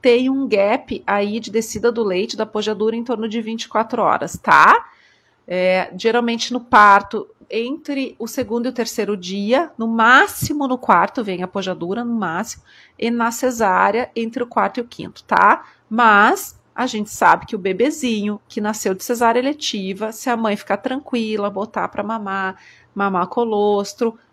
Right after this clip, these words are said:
é, é suficiente, né? O bebê não passa fome até a descida do leite, tá, meninas?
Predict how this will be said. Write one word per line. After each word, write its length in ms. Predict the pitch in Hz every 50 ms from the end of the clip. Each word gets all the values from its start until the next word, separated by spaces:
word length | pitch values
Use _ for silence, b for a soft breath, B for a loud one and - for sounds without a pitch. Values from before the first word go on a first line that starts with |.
| _
é, 380 | - 190 196 190 - - 214 208
é 40 | 208
suficiente, 920 | - - 233 - - 269 269 - - 196 180 180 190 214 233 - - 277
né? 240 | 262 233 190 190 208
O 20 |
bebê 300 | 202 208 196 185 202 208
não 240 | 214 214 220 240 -
passa 360 | - 302 214 233 - - 277
fome 360 | 269 - - 226 214 214 202 233
até 180 | 233 - 240
a 40 | 208
descida 340 | 202 233 233 - - - 208
do 80 | 254
leite, 340 | 262 240 147 85 - - -
tá, 180 | - - - -
meninas? 640 | 220 277 339 320 233 175 180 202 - - - _